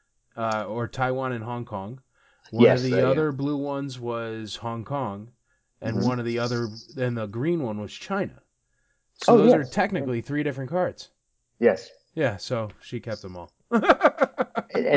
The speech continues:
Speaker 2: and that really brings up a good point because, uh, the C O O really can throw a curveball, you know, and, and obviously it, it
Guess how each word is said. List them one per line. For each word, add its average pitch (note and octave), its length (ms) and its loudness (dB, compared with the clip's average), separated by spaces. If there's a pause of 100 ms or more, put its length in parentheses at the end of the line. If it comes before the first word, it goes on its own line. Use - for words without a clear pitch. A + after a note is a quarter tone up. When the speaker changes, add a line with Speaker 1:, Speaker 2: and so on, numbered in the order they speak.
(140)
Speaker 2:
and C3+ 80 -4
that C3+ 220 6
really A#2 160 8
brings G2+ 280 -2
up G2 160 -6
a - 20 -6
good F2+ 200 -6
point G2+ 260 -6
because, F#2 580 -4
uh, F#2 200 4
the F#2 140 -2
C F#2+ 300 4
O F2+ 160 10
O A2 360 4 (380)
really G#2 400 8
can F#2 220 -4
throw F#2+ 240 2
a F2 60 2
curveball, F#2 720 4 (200)
you G2 120 -6
know, F2 160 -2
and, F2+ 140 -2
and G2 140 2
obviously G2+ 480 4
it, E2 260 2 (640)
it A2 240 4